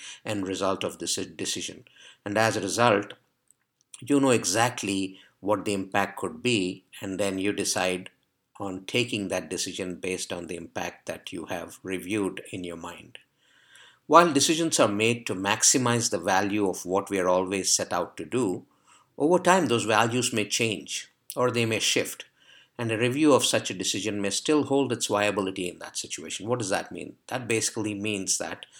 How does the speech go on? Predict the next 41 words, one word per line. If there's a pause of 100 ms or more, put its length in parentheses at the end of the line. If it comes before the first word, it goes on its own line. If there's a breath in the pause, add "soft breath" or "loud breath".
(320 loud breath)
you
could
have
made
a
decision
at
a
point
in
time (500)
expecting
a
certain
result, (220)
but (220)
over
a
period
of
time, (240)
if
it's
a
long-term
impact
of
the
decision, (300 loud breath)
circumstances
could
have
changed, (640 loud breath)
changed
where
you
have
to
go
back (100)
and